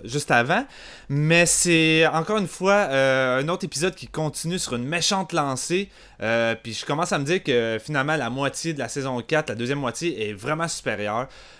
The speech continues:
Euh, c'est un épisode où tu t'emmerdes pas une seule seconde, c'est, euh, c'est pas mal, euh,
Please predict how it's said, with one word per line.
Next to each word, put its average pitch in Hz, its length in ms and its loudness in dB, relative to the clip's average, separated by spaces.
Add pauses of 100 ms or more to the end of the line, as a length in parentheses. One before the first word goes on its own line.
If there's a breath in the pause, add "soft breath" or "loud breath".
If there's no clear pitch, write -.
(140 loud breath)
Euh, 135 340 2
c'est 180 180 0
un 170 60 0
épisode 196 380 -2
où 165 60 -4
tu - 180 -8
t'emmerdes 135 320 -2
pas 190 240 -4
une 220 120 -4
seule 208 200 2
seconde, 139 460 -2
c'est, - 160 0
euh, 127 760 0
c'est - 160 -8
pas 170 100 0
mal, 208 200 0
euh, 147 380 2